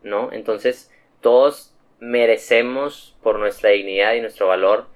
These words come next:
ser encontrados y tener proyectos increíbles. Y si fracasan, no pasa nada.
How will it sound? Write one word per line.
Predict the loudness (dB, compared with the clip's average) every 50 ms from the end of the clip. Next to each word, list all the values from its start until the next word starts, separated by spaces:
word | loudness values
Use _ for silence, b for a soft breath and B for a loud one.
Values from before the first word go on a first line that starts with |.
| b b b b _ _
ser | -2 0 0 0
encontrados | 0 -2 -4 -6 -4 -2 -2 -2 -2 -2 -6
y | -10
tener | -10 -6 -6 -6 -6 -6
proyectos | -4 -2 0 0 0 0 -4 -8 -8 -8
increíbles. | -6 -2 0 2 2 2 2 0 0 -2 b b b b b
Y | -14 -10
si | -8 -6
fracasan, | -2 -2 -2 0 0 -2 -2 -2 -6 -8
no | -6 -4
pasa | -4 -4 -4 -2
nada. | -2 -2 0 0 -2 -4 -8 _